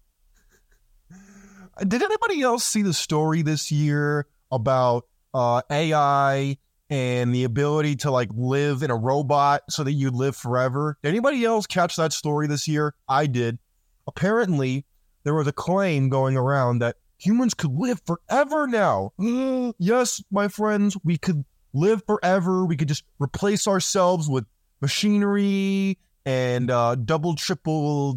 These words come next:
double Dutch bypass. And, uh, we could upgrade ourselves,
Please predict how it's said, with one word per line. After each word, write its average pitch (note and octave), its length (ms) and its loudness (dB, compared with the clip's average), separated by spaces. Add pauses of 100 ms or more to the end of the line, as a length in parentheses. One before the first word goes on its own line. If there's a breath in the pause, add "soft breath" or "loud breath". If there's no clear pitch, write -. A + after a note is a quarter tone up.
(100)
double D3+ 300 0
Dutch C3+ 360 -2
bypass. D#3+ 1000 0 (480)
And, C3 640 0 (240)
uh, B2+ 360 4
we B2 120 -2
could B2+ 340 -4 (260)
upgrade D#3+ 540 0
ourselves, D3+ 760 0